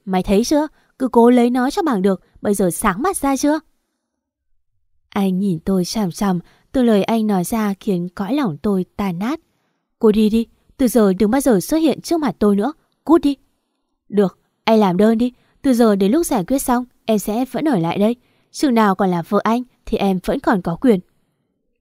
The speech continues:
Cả anh và mẹ đều á khẩu nhìn tôi, vì có lẽ trong mắt họ tôi luôn là một đứa hiền lành cam chịu. Nhưng đấy là khi anh còn yêu thương tôn trọng tôi. Giờ thì đã không còn lý do gì để tôi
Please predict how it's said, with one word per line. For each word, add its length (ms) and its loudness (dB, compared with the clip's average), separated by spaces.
Cả 120 -2
anh 260 -2
và 160 -2
mẹ 280 -4
đều 260 0
á 280 -8
khẩu 200 0
nhìn 280 -2
tôi, 240 -2
vì 120 -2
có 140 -2
lẽ 260 -4
trong 240 -6
mắt 180 -6
họ 220 -4
tôi 120 2
luôn 240 2
là 140 -2
một 120 -4
đứa 220 -2
hiền 300 -2
lành 220 -4
cam 240 -8
chịu. 240 -2
Nhưng 340 0
đấy 100 -2
là 140 -2
khi 300 -4
anh 220 -6
còn 260 -4
yêu 240 -2
thương 260 -2
tôn 220 -2
trọng 280 -10
tôi. 220 -2
Giờ 220 0
thì 260 0
đã 120 -8
không 180 -6
còn 240 -2
lý 180 -2
do 180 -6
gì 360 -4
để 200 -2
tôi 240 -2